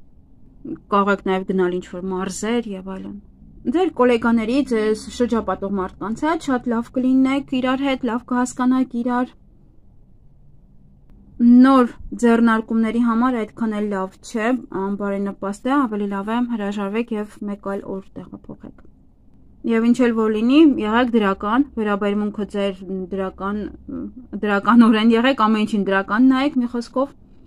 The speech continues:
և ուշադրություն մի դարձրեք աննշան անախորժություններին։ Լուսնի դիրքը ձեզ համար նոր դռներ կբացի, նոր բաներ ուսումնասիրելու, սովորելու, բացահայտելու համար։ Ոմանք կարող են այսօր նաև, ը, ծանոթություն ունենալ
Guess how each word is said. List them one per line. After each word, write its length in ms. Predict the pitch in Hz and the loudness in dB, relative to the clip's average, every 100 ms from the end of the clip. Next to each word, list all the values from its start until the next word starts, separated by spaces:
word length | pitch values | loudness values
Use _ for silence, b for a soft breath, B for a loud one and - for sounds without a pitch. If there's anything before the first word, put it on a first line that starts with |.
| - | -10
և 220 | 240 294 285 | 0 2 4
ուշադրություն 440 | 269 262 262 294 | 4 2 6 6
մի 80 | 240 | 6
դարձրեք 520 | 202 185 - 233 240 | 2 -4 -4 -4 0
աննշան 600 | 202 208 208 208 214 208 | 0 2 0 -2 -2 0
անախորժություններին։ 1120 | 180 180 185 185 180 185 - 196 - - - - - - - - - | 0 -2 -4 -6 -6 -10 -12 -8 -8 -8 -12 -14 -18 -20 -20 -20 -10
Լուսնի 380 | 240 269 277 302 240 | 0 2 4 4 4
դիրքը 400 | 196 285 - 254 | 4 2 4 -2
ձեզ 220 | 220 254 277 | 0 0 4
համար 300 | 262 285 269 | 4 6 6
նոր 180 | 254 233 | 6 2
դռներ 360 | 233 247 247 | 2 2 2
կբացի, 540 | 240 190 185 185 - 233 | -2 -6 -6 -8 -6 0
նոր 240 | 233 226 208 | 2 0 -2
բաներ 380 | 190 185 190 208 | -4 -4 -6 -6
ուսումնասիրելու, 920 | - 269 240 247 - 226 214 208 214 | 0 2 4 2 0 -2 -2 -2 -2
սովորելու, 600 | 240 240 233 226 214 214 220 | -2 0 0 0 0 -2 -2
բացահայտելու 720 | 202 202 220 190 185 196 208 | -4 -6 -6 -8 -8 -10 -8
համար։ 320 | 196 - - - - - - - - | -10 -12 -18 -20 -20 -20 -20 -20 -4
Ոմանք 260 | 254 302 320 | 4 6 6
կարող 280 | 220 202 220 | 2 0 0
են 100 | 208 | -2
այսօր 300 | 240 294 302 | 0 6 6
նաև, 400 | 269 233 269 - | 6 2 -2 -2
ը, 140 | 202 185 190 | -6 -6 -8
ծանոթություն 640 | - 214 226 220 220 226 185 | -8 -2 0 0 -4 -6 -6
ունենալ 380 | 175 180 - | -4 -6 -8